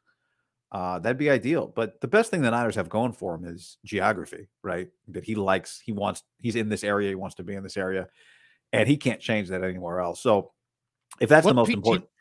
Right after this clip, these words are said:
Speaker 2: what's Peter's family deal? Does he have kids? 'Cause, you know,
Speaker 1: Yeah,
Speaker 2: a lot of
Speaker 1: younger.
Speaker 2: times it's like, <clears throat> they're younger kids.
Speaker 1: Uh, that's my understand-, I don't, I don't know for sure.
Speaker 2: He's
Speaker 1: I
Speaker 2: a
Speaker 1: should
Speaker 2: young
Speaker 1: ask
Speaker 2: guy. I
Speaker 1: Adam
Speaker 2: mean,
Speaker 1: this
Speaker 2: he
Speaker 1: because
Speaker 2: could be
Speaker 1: they
Speaker 2: the
Speaker 1: work together, but
Speaker 2: I mean, if I'm, if I'm, how, I mean, it's,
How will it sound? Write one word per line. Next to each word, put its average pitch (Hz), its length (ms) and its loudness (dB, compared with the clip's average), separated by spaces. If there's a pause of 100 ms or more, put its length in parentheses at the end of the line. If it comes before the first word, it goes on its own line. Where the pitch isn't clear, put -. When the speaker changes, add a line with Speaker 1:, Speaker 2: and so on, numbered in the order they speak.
(300)
Speaker 2:
what's 220 140 2
Peter's 233 340 4
family 156 340 2
deal? 95 260 -6
Does - 140 -4
he 131 180 0
have 131 240 4 (380)
kids? 156 360 4
'Cause, 156 200 0
you 185 60 2
know, 160 200 6 (280)
Speaker 1:
Yeah, 131 120 6
Speaker 2:
a 127 40 8
lot 214 80 10
of 285 160 8
Speaker 1:
younger. - 20 4
Speaker 2:
times 156 220 6
it's - 120 -8
like, 135 200 4 (260)
<clears throat> 123 320 -8
they're 120 100 2
younger 127 320 2
kids. 151 400 0 (300)
Speaker 1:
Uh, 123 120 0
that's 160 240 6
my 151 200 6
understand-, 131 320 2
I 151 60 12
don't, 160 260 8
I 143 100 6
don't 151 140 4
know 127 100 4
for 113 140 -4
sure. 104 160 -2
Speaker 2:
He's 95 60 2
Speaker 1:
I - 20 0
Speaker 2:
a 113 60 0
Speaker 1:
should 151 60 0
Speaker 2:
young 147 180 4
Speaker 1:
ask 117 40 -6
Speaker 2:
guy. 131 280 6
I 87 80 -4
Speaker 1:
Adam 85 160 -8
Speaker 2:
mean, 95 100 -8
Speaker 1:
this - 60 -4
Speaker 2:
he - 40 -4
Speaker 1:
because - 40 -10
Speaker 2:
could 101 100 -4
be 127 100 2
Speaker 1:
they 117 120 -2
Speaker 2:
the - 40 -14 (160)
Speaker 1:
work 98 180 -4
together, 78 300 -10
but 85 240 -10 (300)
Speaker 2:
I 208 60 0
mean, 226 120 6
if 202 80 6
I'm, 302 240 10
if 180 160 2
I'm, 262 160 4
how, 208 380 4
I - 40 -6
mean, 208 200 2
it's, 185 140 -6